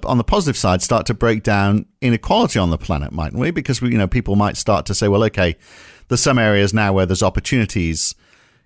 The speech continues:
if we also said free movement of capital, where people say, "Yes, I'm gonna, I, I'm gonna invest in those areas because there's, there's people working in those areas." Right now, only three percent of the population live outside the country they were born in. So we are pretty much tied to the countries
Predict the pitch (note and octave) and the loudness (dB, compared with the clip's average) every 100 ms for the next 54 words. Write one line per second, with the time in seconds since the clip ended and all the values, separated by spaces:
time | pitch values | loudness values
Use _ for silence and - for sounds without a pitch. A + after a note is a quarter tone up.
0 | _ - D3+ C#3 B2 - A2 A2+ F#2+ - | _ -4 0 2 2 2 0 0 -2 0
1 | A2 G#2 F#2+ F2 - A#2+ A2 F2 D#2 G2+ | 2 2 0 -2 -2 -2 -2 -2 -4 -2
2 | G2+ G2+ A2 F#2+ - G#2+ G#2 F#2+ G2 F#2 | -2 0 -2 -2 -2 -2 0 0 0 0
3 | F2 - F#2+ - A2 G2+ F#2+ G2 - F#2+ | -2 -4 -10 -4 -2 0 0 -2 -2 -2
4 | E2+ F2+ F2 E2 - F#2+ G#2 - F2 - | -2 0 0 0 -2 -6 -6 -4 -6 -8
5 | _ F#2 - D3 D#3 G#2 F2 D#2 E2 D#2 | _ -8 -2 0 0 0 0 -2 -4 -4
6 | D2+ C#2+ D#2 C#2 B2 F#3 E3 D3+ A2 G#2+ | -4 -6 -6 -4 0 0 0 0 0 2
7 | D3 C3+ - C#3 - - G2 E2+ - - | 2 0 0 -2 -2 -2 -2 -2 -4 -4
8 | F#2 D#2+ - F2 F2 C#2+ - E2+ - F#2+ | -4 -4 -4 -4 -2 -4 -4 -6 -6 -10
9 | - E2+ D#2 D#2+ D2 F#2 D2+ C2 - A2+ | -6 -6 -4 -6 -6 -6 -6 -8 -4 0
10 | B2 B2+ A#2 - - - - - F3+ C3+ | 2 2 0 -4 -20 -20 -12 0 2 2
11 | G#2+ - - A2+ F#2+ F2+ - G2 - D#2+ | 0 -2 2 2 2 -4 -4 -4 -2 -4
12 | C#2 | -4